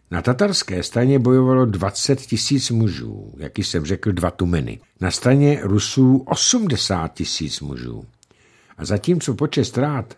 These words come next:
na tatarské straně není znám,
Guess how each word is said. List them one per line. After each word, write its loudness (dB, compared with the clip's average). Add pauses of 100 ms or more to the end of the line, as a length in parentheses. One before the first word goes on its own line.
na -2
tatarské -2
straně 0 (180)
není 6
znám, -4